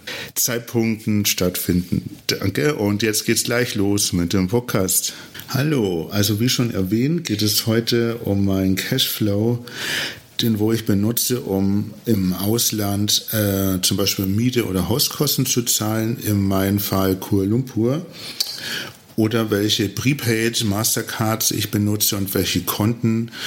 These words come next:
um den Zahlungsverkehr zu regeln, was jetzt Airbnb betrifft. Airbnb, <laughs> mein Lieblingswort. Und, ähm, ja, zum Anfang möchte ich über die Pioneer Mastercard von,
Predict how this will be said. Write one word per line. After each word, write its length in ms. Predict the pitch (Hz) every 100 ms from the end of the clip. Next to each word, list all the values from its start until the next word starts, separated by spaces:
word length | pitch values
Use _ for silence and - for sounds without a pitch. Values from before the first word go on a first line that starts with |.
| - -
um 280 | - 95 95
den 200 | 92 92
Zahlungsverkehr 880 | - 95 98 107 107 - 98 - 95
zu 160 | - 92
regeln, 560 | 95 107 110 104 98
was 300 | - 90 90
jetzt 400 | 92 90 - -
Airbnb 560 | 92 92 90 90 98 101
betrifft. 800 | 98 - - 139 - - - - - - -
Airbnb, 640 | 101 98 92 92 98 113 - 131 98 - -
<laughs> 560 | - - - - - -
mein 380 | 92 90 92 92
Lieblingswort. 920 | 98 98 95 92 - 90 90 90 - - - - - - - - -
Und, 760 | 95 95 95 95 92 - - - -
ähm, 500 | 117 107 101 92 - - -
ja, 480 | 131 120 101 53 - - -
zum 380 | - 117 104
Anfang 460 | 101 120 127 143 123
möchte 260 | 120 - 123
ich 120 | 117
über 540 | 107 104 104 104 104
die 220 | 101 101
Pioneer 640 | 98 - 113 127 127 113 113
Mastercard 880 | 107 95 107 110 104 - 104 104 107
von, 640 | - 101 98 98 95 95